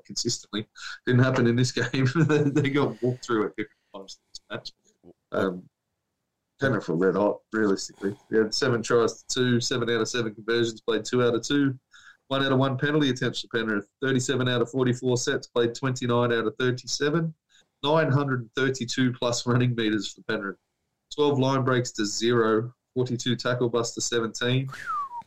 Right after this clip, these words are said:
eleven offloads to eight, four forced dropouts to one,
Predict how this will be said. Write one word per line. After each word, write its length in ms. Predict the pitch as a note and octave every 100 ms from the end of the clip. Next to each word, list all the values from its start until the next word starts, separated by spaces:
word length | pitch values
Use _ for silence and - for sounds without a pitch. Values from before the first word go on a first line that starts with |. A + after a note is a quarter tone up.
| _ -
eleven 220 | A#2 A#2+
offloads 480 | B2 - A#2+ A#2 -
to 140 | -
eight, 200 | C3+ - - _ _ -
four 200 | C#3+ B2+
forced 260 | C3 A2+ -
dropouts 440 | A2+ A2+ G#2 -
to 40 | G#2
one, 440 | A2 B2+ B2 A#2+